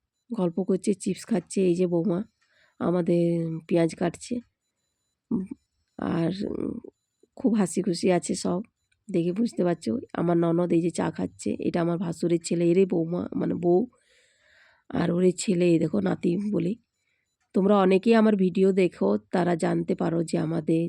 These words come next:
চায়ের ছেলে, চায়ের বউ। তো আর এই যে আমি বসে আছি চা নিয়ে, চা খাচ্ছি। আর ওইটা আমার জায়ের, সেজো জায়ের মেয়ে।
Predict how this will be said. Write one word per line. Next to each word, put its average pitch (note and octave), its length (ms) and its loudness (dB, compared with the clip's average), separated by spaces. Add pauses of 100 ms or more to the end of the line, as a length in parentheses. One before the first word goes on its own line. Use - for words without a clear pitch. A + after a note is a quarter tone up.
(160)
চায়ের G3+ 320 0 (220)
ছেলে, F3 340 4 (320)
চায়ের D#3 280 -2 (100)
বউ। E3 200 -2 (1300)
তো F#3 100 4 (420)
আর E3 220 2
এই E3+ 160 4
যে F3 100 0
আমি E3+ 200 2
বসে E3+ 260 -4
আছি F3 260 -2
চা F#3 180 0
নিয়ে, F3 260 0
চা F3+ 200 -2
খাচ্ছি। - 440 -4 (1500)
আর F3+ 140 2
ওইটা F#3+ 300 4
আমার F#3 280 2
জায়ের, E3+ 380 2 (420)
সেজো F3 260 2
জায়ের E3+ 320 4
মেয়ে। E3+ 280 0